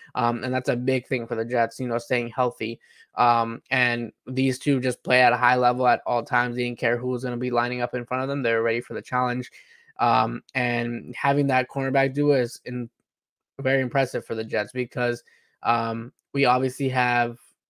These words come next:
the safety, we need safety help, um, and that will attract other safeties to come and play for them because these two guys are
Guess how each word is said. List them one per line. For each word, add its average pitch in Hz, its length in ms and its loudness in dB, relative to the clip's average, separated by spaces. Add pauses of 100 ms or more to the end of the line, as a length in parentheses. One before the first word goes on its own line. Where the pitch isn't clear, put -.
(240)
the 131 160 -6
safety, 127 460 0
we 131 100 -2
need 127 160 -2
safety 123 340 -2
help, 123 300 0 (400)
um, 117 240 0
and 123 160 -2
that 127 160 2
will 131 100 2
attract 120 480 -2
other 127 200 -2
safeties 120 440 -4
to 120 80 -4
come 120 300 -6
and 117 160 -8
play 123 160 0
for 120 160 -6
them 110 220 -4
because 123 320 -4
these 120 200 -8
two 127 320 -8
guys 120 280 4
are 117 260 0